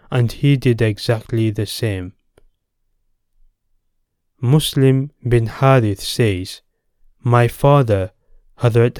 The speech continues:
Harith bin Muslim radiallahu ta'ala anhu, passed away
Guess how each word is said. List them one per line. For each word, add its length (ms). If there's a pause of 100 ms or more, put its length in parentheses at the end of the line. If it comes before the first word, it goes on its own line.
Harith 420
bin 240
Muslim 560 (540)
radiallahu 1000
ta'ala 360
anhu, 500 (520)
passed 440
away 540